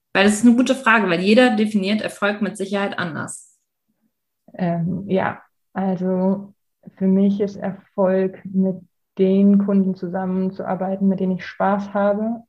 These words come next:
Speaker 2: ähm, dass mein Arbeiten, ähm,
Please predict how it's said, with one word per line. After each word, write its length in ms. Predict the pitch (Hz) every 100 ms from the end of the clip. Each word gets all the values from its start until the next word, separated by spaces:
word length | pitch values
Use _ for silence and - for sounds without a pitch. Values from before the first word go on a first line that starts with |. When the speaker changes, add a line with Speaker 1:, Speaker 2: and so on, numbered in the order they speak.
| -
Speaker 2:
ähm, 760 | 202 190 190 185 185 185 185 185 _ _ _ _ _ _ _ _ _
dass 380 | 196 190 196 -
mein 380 | - 196 196 202
Arbeiten, 880 | 196 196 208 202 202 202 196 190 185 -
ähm, 680 | 190 190 190 190 185 185